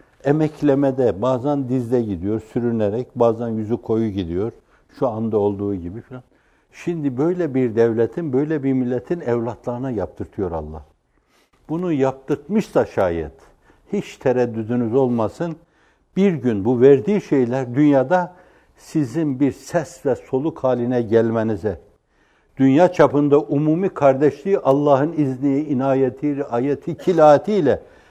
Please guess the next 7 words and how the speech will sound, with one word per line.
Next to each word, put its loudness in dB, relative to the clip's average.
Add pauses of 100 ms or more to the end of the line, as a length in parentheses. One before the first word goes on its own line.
(220)
tesis 2
etmeniz 2
adına 2 (340)
en 6
inandırıcı 2
bir 2
referanstır, 0